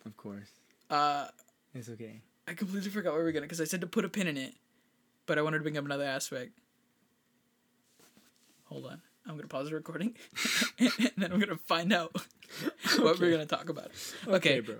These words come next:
Speaker 2: three, two, one, and boop. I was, uh, I, I realized what we wanted to talk about. It was music. Like, right the
Speaker 1: Yeah.
Speaker 2: second I stopped it, I'm like, "Oh,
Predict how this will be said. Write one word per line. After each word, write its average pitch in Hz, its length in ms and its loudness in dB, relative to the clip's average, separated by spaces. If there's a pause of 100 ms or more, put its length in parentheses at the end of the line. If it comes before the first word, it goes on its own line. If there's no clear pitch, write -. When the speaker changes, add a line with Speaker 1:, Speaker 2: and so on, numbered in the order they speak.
Speaker 2:
three, 233 120 6
two, 226 140 6
one, 214 200 6
and 196 220 4
boop. 508 100 10 (480)
I 160 40 0
was, 165 160 0
uh, 165 300 4 (380)
I, 180 220 8
I 175 100 6
realized 196 440 4
what 208 120 4
we 202 60 0
wanted 202 200 4
to 196 40 0
talk 196 180 4
about. 220 220 2
It 175 60 4
was 151 120 2
music. 180 540 0
Like, 151 180 2
right 147 340 4
the 170 80 6
Speaker 1:
Yeah. 165 40 4
Speaker 2:
second 160 300 2
I 151 40 0
stopped 156 280 2
it, 165 80 -2
I'm 147 60 -4
like, 139 220 -8
"Oh, - 60 -18